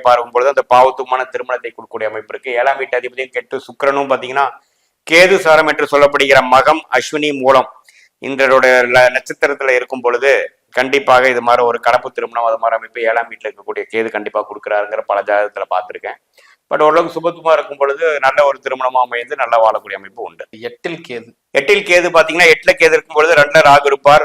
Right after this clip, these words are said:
Speaker 1: சுப கா-, சுப தன்மை, சுப பார்வை பெறும் பொழுது மறைமுக இன்கம், ஷேர் மார்க்கெட்,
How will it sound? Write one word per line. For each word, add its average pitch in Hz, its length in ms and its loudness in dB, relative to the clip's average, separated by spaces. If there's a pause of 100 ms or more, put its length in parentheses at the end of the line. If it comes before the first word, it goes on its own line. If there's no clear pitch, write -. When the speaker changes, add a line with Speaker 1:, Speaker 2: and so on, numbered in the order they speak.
Speaker 1:
சுப 160 260 0
கா-, 143 300 4
சுப 156 240 2 (420)
தன்மை, 143 260 0 (160)
சுப 151 220 -2 (140)
பார்வை 139 260 4 (120)
பெறும் 135 200 -2
பொழுது 135 280 2 (600)
மறைமுக 185 340 6 (120)
இன்கம், 160 360 -2 (540)
ஷேர் 165 260 4
மார்க்கெட், 156 380 0